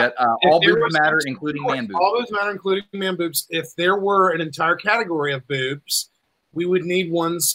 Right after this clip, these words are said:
Speaker 2: uh, man boobs with hair, man boobs without hair, man, man boobs with hair on the nipples.
Speaker 1: Dude, check this one out from Corey Greshel.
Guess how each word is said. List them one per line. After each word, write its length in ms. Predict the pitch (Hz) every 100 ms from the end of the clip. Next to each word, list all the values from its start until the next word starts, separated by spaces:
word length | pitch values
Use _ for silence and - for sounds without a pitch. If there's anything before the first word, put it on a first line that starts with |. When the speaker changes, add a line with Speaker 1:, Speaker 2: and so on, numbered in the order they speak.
| -
Speaker 2:
uh, 140 | 147
man 280 | 139 147 175
boobs 280 | 180 180 143
with 140 | 139
hair, 320 | 160 170 226
man 240 | 202 156 156
boobs 340 | 139 147 139
without 320 | 139 147 160
hair, 320 | 165 180 208 - _ _ -
man, 200 | 147 147 135
man 220 | 170 160
boobs 240 | 156 160 139
with 160 | 143
hair 180 | 139 165
on 60 | 160
the 80 | 151
nipples. 460 | 147 143 254 -
Speaker 1:
Dude, 280 | 214 208 175
check 240 | - 208
this 220 | 202 196 196
one 100 | 170
out 220 | 151 147
from 160 | 147
Corey 380 | 139 175 165 156
Greshel. 500 | 139 151 147 143 113